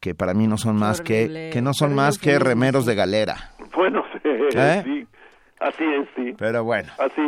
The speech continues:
Speaker 3: es.
Speaker 1: Te agradecemos muchísimo,
Speaker 3: Al contrario,
Speaker 1: Rolando.
Speaker 3: gracias a ustedes, hasta el próximo lunes.
Speaker 1: Órale, un abrazote.
Speaker 3: Un abrazo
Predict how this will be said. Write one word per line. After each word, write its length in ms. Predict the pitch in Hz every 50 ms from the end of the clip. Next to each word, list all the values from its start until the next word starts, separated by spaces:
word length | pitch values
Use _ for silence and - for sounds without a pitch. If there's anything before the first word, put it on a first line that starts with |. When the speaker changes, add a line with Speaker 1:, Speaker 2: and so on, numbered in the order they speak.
| 135
Speaker 3:
es. 1000 | 117 117 - _ _ _ _ _ - - - - - - - - _ - - 104
Speaker 1:
Te 100 | - 160
agradecemos 540 | 156 160 160 165 170 170 147 196 196 190 180
muchísimo, 460 | 185 160 - 175 170 143 156 147 143
Speaker 3:
Al 160 | 139 135 131 -
contrario, 260 | - - - 170 143
Speaker 1:
Rolando. 380 | 127 127 131 139 139 139 139
Speaker 3:
gracias 200 | 131 113 92 -
a 120 | 170 170 170
ustedes, 340 | 160 170 165 - - 143 135
hasta 180 | - _ 131 131
el 120 | 131 123
próximo 340 | - - - 139 - 123 135
lunes. 300 | 131 123 117 107 - -
Speaker 1:
Órale, 320 | - 113 123 123 117 110 120
un 80 | 127
abrazote. 500 | 135 131 123 117 107 - 127 123 - - 156
Speaker 3:
Un 60 | 180
abrazo 360 | 170 156 160 165 156 - 160